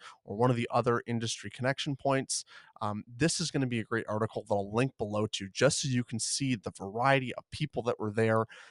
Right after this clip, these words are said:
um, and the different educational sessions that were available. Um, I really was starstruck in the sense that I've been to a lot of these different industry events, and the energy here and the amount of people that came through, um, were just incredible.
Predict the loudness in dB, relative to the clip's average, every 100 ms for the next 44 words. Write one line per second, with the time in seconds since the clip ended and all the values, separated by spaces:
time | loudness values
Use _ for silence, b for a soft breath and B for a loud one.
0 | B -4 -2 0 -2 0 2 2 2 -2
1 | -4 -4 0 0 0 0 -2 -2 -2 -2
2 | -2 -4 -6 -4 -4 -4 -8 -14 b b
3 | b -16 -2 0 4 4 4 2 6 6
4 | 6 2 -2 -6 -8 -10 0 4 6 4
5 | 0 -2 -2 -2 0 0 0 -2 -2 2
6 | 2 4 4 6 6 6 -2 -6 -8 -8
7 | -4 -4 -4 -6 -2 2 2 0 B B
8 | B -6 -6 -6 -2 2 4 2 -2 -8
9 | -4 -2 0 0 0 2 4 6 4 0
10 | _ -12 -12 -10 -10 -10 -8 -6 -6 -6
11 | -4 -2 -4 b b b b b -6 -6
12 | -4 -4 0 0 0 -4 -8 0 0 0
13 | -4